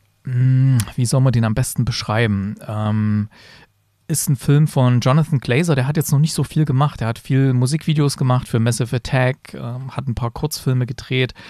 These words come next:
Ist jetzt so sein erster richtig großer Film. Und das mag ich ja eigentlich immer, wenn so Regisseure ein bisschen aus einer anderen Ecke kommen. David Fincher hat ja damals auch so Werbevideos gedreht gehabt und Musikvideos, bevor er seine ersten Filme gemacht hat.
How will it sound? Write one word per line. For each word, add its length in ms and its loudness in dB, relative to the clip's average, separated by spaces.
Ist 140 -2
jetzt 120 0
so 80 2
sein 200 4
erster 380 0
richtig 340 -2
großer 400 0
Film. 440 2
Und 460 4
das 140 -2
mag 180 2
ich 80 0
ja 80 2
eigentlich 280 -2
immer, 280 0
wenn 640 0
so 200 -12
Regisseure 600 0
ein 120 4
bisschen 240 -4
aus 180 -6
einer 100 -2
anderen 260 0
Ecke 220 -4
kommen. 440 2
David 240 0
Fincher 360 0
hat 100 -2
ja 80 -2
damals 260 -2
auch 160 -8
so 180 -6
Werbevideos 640 -2
gedreht 380 -6
gehabt 320 -6
und 100 0
Musikvideos, 600 -2
bevor 340 -2
er 20 -2
seine 260 -2
ersten 280 -4
Filme 300 4
gemacht 340 2
hat. 180 0